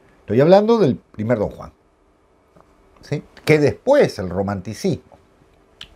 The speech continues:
retomando la gran tradición barroca, diga, "Bueno, es el héroe frustrado, en el fondo hay melancolía en él",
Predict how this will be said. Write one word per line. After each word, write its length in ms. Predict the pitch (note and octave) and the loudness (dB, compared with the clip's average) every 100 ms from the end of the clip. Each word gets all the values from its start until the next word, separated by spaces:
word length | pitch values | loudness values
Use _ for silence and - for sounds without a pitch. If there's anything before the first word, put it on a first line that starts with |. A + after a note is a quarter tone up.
| - | -4
retomando 600 | F#2+ G#2 C3 D#3 E3 G#2+ | 0 2 2 2 2 2
la 120 | F#2+ | 2
gran 240 | A#2 E3 | 2 2
tradición 340 | C#3+ B2 G#2+ C3+ | 0 -4 -4 -4
barroca, 360 | A#2+ A2+ - - - - | -2 -4 -8 -16 -16 -4
diga, 200 | G#2+ F#2+ | -2 0
"Bueno, 440 | G2 F#2 D#2 D2 _ _ - | 2 0 -2 -8 _ _ -18
es 160 | F2+ | -8
el 100 | G2+ | -2
héroe 300 | G2 G#2+ G2+ | -2 0 -2
frustrado, 840 | F#2+ A#2+ - _ G#2+ G#2+ F#2+ F2+ F2 | -2 -6 -6 _ -4 -4 -2 -4 -4
en 80 | G#2 | -6
el 100 | G2 | -8
fondo 280 | A#2+ B2 | -6 -2
hay 80 | A#2 | -2
melancolía 880 | A2 A2 A2 G#2+ A2 A2+ A#2+ G2+ F#2+ | -2 -2 -4 -2 -2 0 -2 -2 -2
en 80 | F#2+ | -4
él", 200 | E2+ | -6